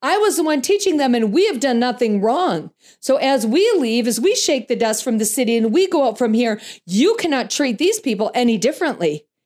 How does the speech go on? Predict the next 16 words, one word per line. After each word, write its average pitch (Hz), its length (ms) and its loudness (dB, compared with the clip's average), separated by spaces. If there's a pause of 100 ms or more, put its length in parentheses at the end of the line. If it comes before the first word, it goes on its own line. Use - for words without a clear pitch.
(540)
So 247 140 2
he 330 200 2
wanted 294 340 0
to 262 80 -2
be 220 160 0
public 254 580 -2 (180)
for 311 140 0
the 254 80 -4
people 302 300 0
he 277 100 2
left 269 240 -2
behind, 214 720 -2
not 254 280 -2
for 240 180 -2
himself. - 580 -4 (1300)
So 262 440 0